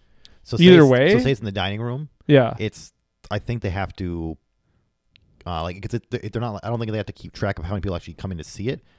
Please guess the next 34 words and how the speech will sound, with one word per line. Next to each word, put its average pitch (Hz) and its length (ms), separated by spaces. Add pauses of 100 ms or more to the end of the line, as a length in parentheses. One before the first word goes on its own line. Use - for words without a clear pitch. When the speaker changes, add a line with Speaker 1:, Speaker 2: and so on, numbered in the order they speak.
(340)
Speaker 1:
I 98 100
think 107 440 (120)
just - 220 (260)
based 104 240
on 95 120
their 82 100
space, 98 420
I 80 60
think 90 200
there 90 60
might 87 120
be - 100
a - 40
fee 92 380 (920)
added 90 180
on 82 120
top 90 260
of 78 160
the, 78 140
the - 100
pay-per-view. 90 460 (320)
Speaker 2:
Hmm, 165 220
I 120 120
wonder 156 220
if 139 80
it's 127 120
based 139 360
on 131 200
their 127 140
maximum. 127 1040 (640)
Okay, 131 260
so 135 580
Javin 156 380
says 135 680